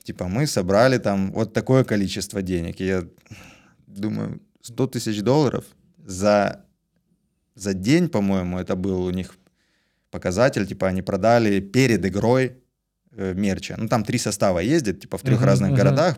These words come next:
Speaker 1: Б-, бывают же большие арены, но я думаю, капец. Это нереально. Вот, и я понял, что, конечно, работает так лучше, чем просто в интернете продавать.
Speaker 2: Ну,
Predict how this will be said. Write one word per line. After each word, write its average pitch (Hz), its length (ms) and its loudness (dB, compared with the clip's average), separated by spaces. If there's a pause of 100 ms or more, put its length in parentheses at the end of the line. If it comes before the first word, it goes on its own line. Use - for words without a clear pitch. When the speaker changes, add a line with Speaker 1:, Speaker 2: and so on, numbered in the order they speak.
(120)
Speaker 1:
Б-, 101 280 -6
бывают 101 320 2
же 95 60 -4
большие 95 400 0
арены, 120 300 0
но 92 100 -4
я 98 60 -2
думаю, 90 260 -6
капец. - 440 -12 (520)
Это 101 160 -4
нереально. 101 540 0 (200)
Вот, 92 240 -6
и - 20 -4
я 135 120 2
понял, 135 260 -2
что, - 160 -8
конечно, 90 460 -4 (160)
работает 98 440 0
так 87 220 -4
лучше, 87 480 -8 (120)
чем 85 200 -12
просто 87 260 -8
в 82 60 -10
интернете 85 400 -10
продавать. 92 420 -12 (920)
Speaker 2:
Ну, 117 300 -2